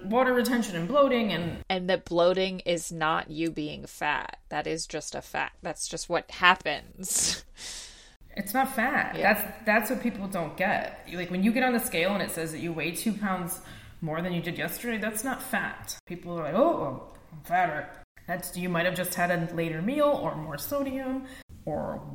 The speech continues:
Speaker 1: whatever it is in your cycle time, and you gotta, like, give yourself a little grace there and stop letting that number dictate everything for you.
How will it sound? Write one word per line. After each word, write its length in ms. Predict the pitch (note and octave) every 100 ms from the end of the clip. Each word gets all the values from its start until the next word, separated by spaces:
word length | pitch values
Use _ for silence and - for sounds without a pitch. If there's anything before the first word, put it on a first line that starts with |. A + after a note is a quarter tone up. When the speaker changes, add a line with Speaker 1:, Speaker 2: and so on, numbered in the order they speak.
| C#3
Speaker 1:
whatever 440 | F3 G#3 A3+ A3
it 100 | G#3+
is 360 | G#3 G3+ G3 D3+
in 80 | E3+
your 140 | E3
cycle 560 | - G3+ G3 G3 F#3+ F#3
time, 480 | F#3 F#3 F#3 F3+ F#3
and 380 | D3+ C#3 D#3 - - -
you 80 | D#3
gotta, 300 | E3+ D#3+ D3
like, 220 | C#3 C#3
give 140 | - D#3+
yourself 380 | D3 - -
a 40 | -
little 180 | - -
grace 420 | C#3+ C#3+ - - -
there 360 | D3 D3 D3+ -
and 160 | D3+ - - - - - -
stop 440 | - - E3 -
letting 200 | D#3 D#3
that 160 | C#3+ D3+
number 400 | D#3 D#3 D3+ - -
dictate 420 | E3+ - D#3 -
everything 520 | D3 D3+ D3+ - F3 E3+ - - - - -
for 100 |
you. 120 | D3